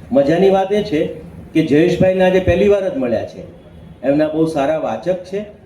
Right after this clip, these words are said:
અને પહેલી વાર મળે છે. જયેશભાઈના બીજા પુસ્તક માટે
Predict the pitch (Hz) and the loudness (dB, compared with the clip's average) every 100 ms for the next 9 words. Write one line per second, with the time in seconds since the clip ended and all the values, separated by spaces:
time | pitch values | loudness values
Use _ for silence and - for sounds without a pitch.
0 | - 131 151 156 156 190 190 160 127 117 | -14 -4 -4 0 0 0 2 0 0 -2
1 | 107 - 95 - - - - 120 147 180 | -2 -4 -14 -18 -20 -20 -16 -2 0 2
2 | 175 185 185 139 131 185 180 165 180 180 | 2 0 0 -2 -2 0 -2 -6 -4 -2
3 | 151 135 131 110 | -2 -2 -4 -6